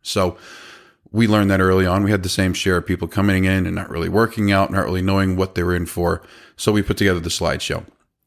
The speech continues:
And all that is, uh, you know, we start out kind of basic. Here's our company. Here's when we started. Here's our service area. And here's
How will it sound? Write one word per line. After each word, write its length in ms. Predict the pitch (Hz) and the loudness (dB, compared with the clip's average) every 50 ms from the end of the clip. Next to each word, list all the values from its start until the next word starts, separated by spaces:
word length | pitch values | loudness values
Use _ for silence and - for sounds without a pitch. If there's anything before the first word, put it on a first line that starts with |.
| _ _ _ _ _ _ _ _ - - - | _ _ _ _ _ _ _ _ -18 -10 -4
And 120 | - 104 101 | -2 0 2
all 160 | 104 113 117 | 4 4 4
that 160 | 101 98 98 | 4 4 4
is, 400 | 101 101 92 90 85 80 - - - | 4 4 2 2 -2 -4 -10 -12 -10
uh, 240 | - 90 82 - - - | -8 -8 -6 -8 -8 -6
you 80 | 95 | -6
know, 80 | 92 87 | -4 -4
we 80 | 90 | -4
start 240 | 90 - - 95 95 | -4 -2 0 2 2
out 100 | 92 87 | 2 0
kind 160 | - 85 82 | -2 -4 -8
of 80 | 85 87 | -4 0
basic. 400 | 98 104 104 95 - 104 95 - | 2 2 2 2 0 -2 -4 -4
Here's 220 | - 85 82 - | -4 -8 -6 -6
our 80 | 87 78 | -8 -8
company. 460 | - - 110 107 - - 101 98 90 | -4 -2 -2 -2 0 0 0 0 0
Here's 220 | 85 90 82 80 85 | -2 -4 -6 -6 -8
when 100 | 87 87 | -10 -10
we 60 | 87 | -10
started. 460 | - - - 113 110 104 104 101 92 | -6 -2 0 2 2 4 2 2 0
Here's 220 | 90 92 85 82 | 0 -2 -4 -4
our 80 | 80 85 | -6 -8
service 460 | - - - 110 107 101 98 95 - | -6 -2 0 2 2 2 0 0 0
area. 360 | 101 98 95 95 92 92 87 - - - - - - - - _ _ | 0 2 2 2 2 0 0 -4 -8 -20 -20 -20 -20 -20 -20 _ _
And 200 | - 98 98 95 | -2 -2 0 0
here's 420 | 92 107 107 107 104 104 101 95 | 2 2 2 4 4 2 2 0